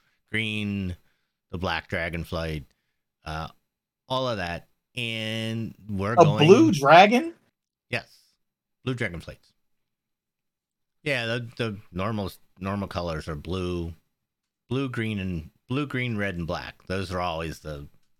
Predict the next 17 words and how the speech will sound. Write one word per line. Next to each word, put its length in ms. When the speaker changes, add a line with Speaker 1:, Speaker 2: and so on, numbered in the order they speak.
Speaker 1:
normal 300
dragons, 380
but, 180
uh, 520
in, 440
you 100
know, 100
fantasy 680
type 200
settings. 600
<laughs> 60
So, 420
uh, 140
anyways, 560
so 440
everybody 420
said, 280